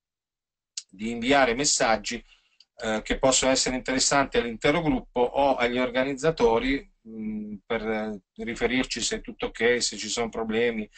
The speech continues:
se avete problemi anche tecnici di ascolto e di, e di visione, o, eh, e quindi ovviamente scegliendo dal menu a tendina se inviare agli organizzatori e agli esperti,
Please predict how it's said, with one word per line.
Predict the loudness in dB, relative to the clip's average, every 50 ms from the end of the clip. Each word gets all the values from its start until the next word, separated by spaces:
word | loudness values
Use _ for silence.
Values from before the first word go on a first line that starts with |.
| -20 -20 _
se | -8 -2 0 0
avete | 0 0 -2 -2 -4 -4
problemi | -6 -8 -4 -2 0 0 0 0 -2 -2 -4 -4 -6 _ _ _ _ _ -8
anche | -8 -6 -6 -4 -6 -4
tecnici | 0 0 0 0 0 -4 -6 -4 -4 -4 -2 -2 -2 -4 -2
di | -2 -2 0
ascolto | 2 0 0 0 2 2 2 2 2 0 -2 -2 -2
e | -2 -2
di, | -6 -8 -6 -6 -6 -6 -6 -8 -10 -12 _ _ _ _ _ _
e | -8 -6
di | -4 -2
visione, | 0 2 2 2 4 4 2 2 2 0 -2 -6 -6 -12 -20 _ _ _ _ _ _ 0
o, | 2 2 2 0 -2 _ _ _ _ _ _ _ _ _
eh, | -4 0 0 2 4 4 4 4 4 4 2 0 -2
e | -4 -6 -4
quindi | 0 2 2 4 4 4 2 2 0 -6 _ _
ovviamente | -4 -2 0 2 2 4 2 2 2 2 0
scegliendo | 2 2 2 2 4 4 6 6 6 4 2 2 4 4 2
dal | 2 2 2 4 4 4 4 2 2 0 0 0
menu | -2 -2 0 2 2
a | 2
tendina | 2 0 -2 -2 0 0 -2 -2 0 0 0 -2 -2 -6 _ _ -14 -8
se | -4 0
inviare | 0 2 4 4 4 6 6 4 4 4 2 0 0 _ _ _
agli | -4 0 2 2 2 2 0 -4 _ _ _ _ -20 _ -12 -6 -2
organizzatori | -2 0 0 2 0 0 0 0 0 2 2 2 2
e | 2 0
agli |
esperti, | 0 -2 0 0 0 -2 -2 -2 -10 -10